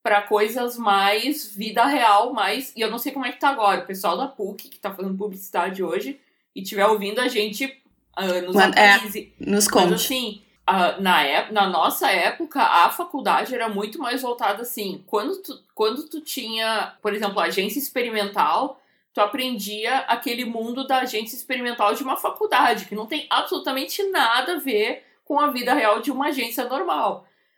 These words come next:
Speaker 1: A faculdade de publicidade, o conteúdo dela, pelo menos na nossa época, era muito mais acadêmico, era muito mais
Speaker 2: Teoria da comunicação, os livros
Speaker 1: É,
Speaker 2: do Humberto
Speaker 1: teoria.
Speaker 2: Eco.
Speaker 1: Era muito mais teórico e não tanto prático, assim. Tu tinha uma prática, mas era, era,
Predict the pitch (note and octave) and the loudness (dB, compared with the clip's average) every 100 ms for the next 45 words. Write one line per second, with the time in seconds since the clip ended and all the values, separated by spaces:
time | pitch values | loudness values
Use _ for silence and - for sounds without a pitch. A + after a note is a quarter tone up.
0 | _ - G#3+ G4 - C#4 B3 A#3 G3 B3+ | _ 2 4 4 2 2 0 -2 -6 -4
1 | D#4+ C4+ C#4+ - G3+ F3+ G3 G3 F#3 A3 | -2 -2 -4 -2 0 0 0 -4 -8 -10
2 | A#3+ D#4+ D4+ C4 A3 A3 G#3+ G3+ G3 F3+ | -4 -4 -2 -2 -4 -4 -4 0 2 0
3 | G#3 G3+ G3+ G#3+ A3 F#3+ F3 C#4 A#3+ F#3+ | -2 -4 -4 -4 -4 -2 -2 -2 -2 -2
4 | C#4+ C#4 A#3 F#3 F#3+ F#3+ A3+ - D#4+ A#3 | -2 -4 -2 0 0 -2 -4 -6 -4 -2
5 | A#3+ A3+ C4+ G3 F3+ E3+ D#3+ E3+ D#3 D#3 | -2 -4 -4 -2 -2 -4 -8 -10 -6 -6
6 | E3+ F3 G#3 E4+ B3 A#3 B3+ - A#3 A#3 | -6 -8 -6 -4 -4 -4 -8 4 8 10
7 | B3 C#4 C#4+ C4+ D4 C#4+ B3+ C4+ B3 A#3+ | 8 8 6 6 6 8 8 8 8 6
8 | C#4 A#3+ A3+ A3+ C4 C#4+ A#3+ G#3+ A3+ C4 | 6 6 8 8 10 10 10 10 10 12
9 | C4 - C4 G3+ F#3+ F#3 - _ _ _ | 10 8 6 4 4 0 -8 _ _ _
10 | _ G3+ G#3+ B3+ B3 C4+ F4 D4+ D4+ - | _ 2 4 2 0 0 2 0 0 2
11 | C4 A3 G#3+ B3+ C#4+ D4 C4+ B3+ C#4 C#4+ | 4 6 4 2 -2 -6 -4 -4 -4 -2
12 | C4+ C4+ C#4+ D4+ C#4+ B3 G#3+ - - A3 | -2 0 -4 -4 0 4 2 0 -10 -10
13 | F#3+ F#3+ - - D#4+ G4 B3+ - A3 F3 | -10 -12 -14 -12 -8 -4 -4 -2 0 2
14 | G#3 - - B3+ G#3+ G#3 G#3 G#3+ - - | 2 -2 -8 -8 -6 -2 -2 -2 -6 -4
15 | F#3 A#3+ C4 | -4 -4 -6